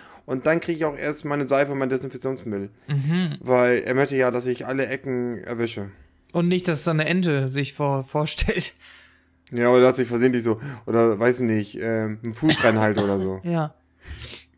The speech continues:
Speaker 1: Und er sagt, "Nee, nee, nee, muss schon deine Hand sein."
Speaker 2: Okay.
Speaker 1: Weiß nicht, es gibt Leute, die wehren sich wasch-, wahrscheinlich gegen Seife waschen, äh, gegen Hände mit Seife waschen. Verzeiht mir, ich bin ein bisschen müde.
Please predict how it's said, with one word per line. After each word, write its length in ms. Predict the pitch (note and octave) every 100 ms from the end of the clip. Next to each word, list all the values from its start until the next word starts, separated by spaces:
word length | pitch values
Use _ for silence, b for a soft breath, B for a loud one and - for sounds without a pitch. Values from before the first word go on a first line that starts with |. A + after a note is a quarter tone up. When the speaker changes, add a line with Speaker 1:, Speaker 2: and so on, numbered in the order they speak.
| b b b -
Speaker 1:
Und 100 | A#2+
er 60 |
sagt, 200 | A2+ A#2+
"Nee, 160 | A#2+ A#2+
nee, 100 | B2+
nee, 160 | C3
muss 180 | A#2 A2+
schon 100 | B2+
deine 160 | B2 A2+
Hand 160 | B2 B2
sein." 280 | G2+ F#2
Speaker 2:
Okay. 360 | E3+ - D#3 D3+ b b
Speaker 1:
Weiß 200 | A#2+ C3
nicht, 260 | B2+ A2+ F2+
es 180 | A2+
gibt 160 | - B2
Leute, 280 | B2 C3 B2+
die 320 | B2 A#2+ A2+
wehren 200 | A#2+ C#3+
sich 160 | C#3 -
wasch-, 300 | A2 - -
wahrscheinlich 480 | A2+ A2+ A#2+ A#2 A2
gegen 280 | A#2 A2 G2+
Seife 680 | G2+ A2 G#2+ G#2 G2+ G2 -
waschen, 420 | G#2+ G#2+ - A#2
äh, 160 | - A#2
gegen 320 | A2 A2 G#2 B B B
Hände 240 | - C3+ C3+
mit 160 | B2
Seife 320 | A#2 B2+ C3 A2+
waschen. 280 | A#2 C#3+
Verzeiht 380 | C3+ A2 A#2 A#2+
mir, 120 | A#2+
ich 100 | A2+
bin 180 | A2+ A#2+
ein 40 | A2+
bisschen 180 | A#2
müde. 320 | A#2 B2 B2